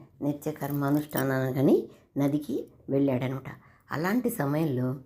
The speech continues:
ఈమె పులోమ ఒక్కరే ఉంటుందన్నమాట. ఆ ఒక్కరే ఉన్న టైంలో పులోముడు అనేటువంటి రాక్షసుడు అతని ఆశ్రమానికి వచ్చాడనమాట.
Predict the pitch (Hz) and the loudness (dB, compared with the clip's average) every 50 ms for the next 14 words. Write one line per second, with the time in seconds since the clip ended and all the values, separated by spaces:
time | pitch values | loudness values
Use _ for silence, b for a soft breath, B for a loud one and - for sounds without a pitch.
0 | b b b b b - 147 147 147 143 175 262 330 330 - B B B B - | b b b b b 0 4 4 6 6 4 4 2 0 -2 B B B B -4
1 | 170 165 170 175 165 147 139 143 180 254 359 - - - _ _ - - - - | 2 4 4 6 6 4 2 0 -2 -2 -4 -6 -10 -14 _ _ -12 -12 -6 -2
2 | - 160 185 202 160 135 127 - 147 131 123 120 123 123 127 123 123 127 - - | 0 0 2 2 2 2 0 0 -2 -2 0 0 2 2 0 0 -2 -6 -12 -18
3 | b b b b b - 131 135 131 123 123 123 - - 143 208 202 175 156 147 | b b b b b -6 -4 -2 0 -2 -2 -4 -4 -4 -2 0 2 2 2 0
4 | 143 - 139 135 139 147 151 147 - - 170 190 214 233 240 240 233 220 190 160 | 0 0 0 2 2 2 0 0 -2 -2 0 2 4 4 4 2 2 4 4 4
5 | 151 147 147 - 151 139 127 139 127 123 127 139 175 - - - 214 208 - 151 | 4 4 2 0 -4 -4 -2 -2 -2 0 2 0 0 0 -2 -4 -2 0 0 0
6 | 139 139 131 131 139 - B B B B B B B B - - - 127 139 170 | 0 2 0 -2 -4 -6 B B B B B B B B -12 -8 -6 -4 -4 -4
7 | 165 - - 170 160 156 139 135 123 - 123 123 - 139 135 123 123 120 123 123 | -4 -6 -4 -4 -2 -2 -2 -2 -2 -2 -4 -2 0 0 0 0 0 0 -2 -2